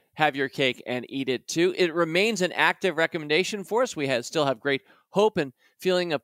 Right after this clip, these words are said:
promise around two U. It's a shame it's been cut in half over the last three years. That damaged this five stock sampler pretty badly, and yet we proceed forward. You know, Rick, you're right. Carl Teal reviewed two U last week because we were looking at a sta-, sampler from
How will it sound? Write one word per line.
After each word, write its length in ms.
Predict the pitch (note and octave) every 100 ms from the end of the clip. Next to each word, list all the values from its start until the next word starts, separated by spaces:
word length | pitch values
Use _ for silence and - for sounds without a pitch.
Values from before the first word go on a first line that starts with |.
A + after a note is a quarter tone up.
| -
promise 520 | - F#3 G#3 B3+ - - - -
around 340 | D3 E3 D#3+
two 140 | - F#3
U. 260 | F#3 A3+
It's 180 | F#3+ - -
a 80 | D3
shame 400 | C#3 - F#3+ G3
it's 100 | G3
been 160 | F#3+ E3
cut 220 | - F3+
in 100 | D#3+
half 320 | D#3 F#3 A#3 _ _ _
over 160 | - D3
the 100 | C3+
last 400 | C#3 C#3+ C#3+ -
three 200 | D#3 D3+
years. 240 | D#3 F#3+
That 280 | D#3 D#3 B2+
damaged 420 | - D#3+ D#3+ D3 -
this 240 | C#3+ - -
five 220 | - D#3+ D3
stock 280 | E3 D3
sampler 400 | - E3+ D#3 D3+
pretty 240 | C#3 D#3 C#3+
badly, 560 | C3 E3 E3+ E3+ E3 - _ _ -
and 160 | D3+
yet 180 | D3 C#3+
we 140 | G#2+ C#3+
proceed 400 | C#3 - D3+ B2+
forward. 240 | C#3 B2+ _
You 120 | F3+
know, 180 | A3+ A3
Rick, 220 | G3 A3+ -
you're 140 | G3
right. 320 | G3 A#3+ C3+ -
Carl 360 | - A3 A3 G#3+
Teal 380 | - A3+ A3 F#3
reviewed 600 | E3+ C#3+ G3+ C#4 A#3+ -
two 160 | - A#3
U 260 | G#3+ A3+ G#3+
last 560 | F3+ G#3+ D4 - - -
week 240 | D3+ F3 -
because 280 | F#3 G3
we 80 | F3
were 80 | G3
looking 320 | G3 A3 A3
at 80 | G#3
a 100 | G3+
sta-, 300 | - A#3 G#3+
sampler 380 | - A3+ G#3+ A3
from 200 | A3+ A3